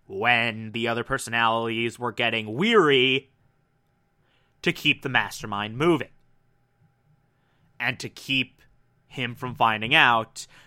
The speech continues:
that it was actually a persona too soon. And then after the Deus Group hack, this is why Mister Robot was against going after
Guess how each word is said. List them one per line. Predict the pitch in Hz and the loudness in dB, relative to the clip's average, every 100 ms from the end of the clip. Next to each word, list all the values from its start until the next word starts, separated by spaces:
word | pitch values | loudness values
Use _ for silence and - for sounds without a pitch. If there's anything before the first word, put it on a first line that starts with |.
| - | -2
that | 123 | 0
it | |
was | 123 | 2
actually | 120 117 - 117 | 4 4 2 -6
a | |
persona | 104 104 170 180 143 117 - _ _ | -6 0 2 4 2 0 -2 _ _
too | - 156 113 98 - | -2 2 2 -2 -12
soon. | - - 165 113 - _ _ _ _ _ _ _ _ _ _ _ _ _ _ _ _ _ _ _ _ _ _ _ _ _ _ _ _ _ _ - - | -16 0 2 2 -2 _ _ _ _ _ _ _ _ _ _ _ _ _ _ _ _ _ _ _ _ _ _ _ _ _ _ _ _ _ _ -20 -6
And | 139 | 0
then | 165 160 - | 4 4 6
after | 175 202 - 190 175 151 135 120 - _ _ _ _ _ - | 6 6 6 4 4 4 2 0 -6 _ _ _ _ _ -14
the | |
Deus | 113 160 214 214 - | 0 6 8 6 2
Group | 139 113 - | -8 -8 -4
hack, | 113 98 110 - - _ _ _ _ _ _ _ _ _ _ _ - - | -4 -2 -8 -10 -20 _ _ _ _ _ _ _ _ _ _ _ -20 2
this | 175 185 | 4 4
is | 180 | 0
why | 170 156 147 | 6 6 6
Mister | 147 - | 0 0
Robot | 143 151 139 135 | 2 4 6 4
was | 135 | 2
against | 123 131 131 - - | 2 4 4 0 -4
going | 139 127 123 | 0 2 2
after | 120 123 - 120 113 113 117 | 2 2 0 0 2 2 0